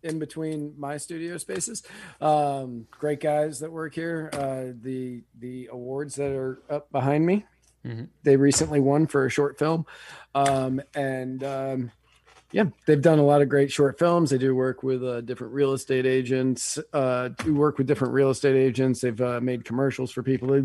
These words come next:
Speaker 1: they do. It's basically a one-stop shop for any video needs, uh, video need that you may have.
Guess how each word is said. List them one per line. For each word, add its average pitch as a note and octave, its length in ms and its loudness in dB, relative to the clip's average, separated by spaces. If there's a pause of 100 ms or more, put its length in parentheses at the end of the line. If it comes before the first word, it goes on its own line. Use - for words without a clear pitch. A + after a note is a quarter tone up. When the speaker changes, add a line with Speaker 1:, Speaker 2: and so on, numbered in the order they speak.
(160)
Speaker 1:
they E3 120 4
do. D3+ 320 4 (380)
It's G3 120 2
basically C#3+ 420 6
a B2+ 60 6
one-stop B2+ 500 2
shop A#2+ 260 0
for B2+ 140 0
any B2+ 120 4
video A#2+ 360 2
needs, B2 380 2 (440)
uh, C3+ 240 4
video D3 320 4
need D3 220 2
that C#3+ 120 0
you D#3 140 4
may D3 180 2
have. C#3+ 480 -2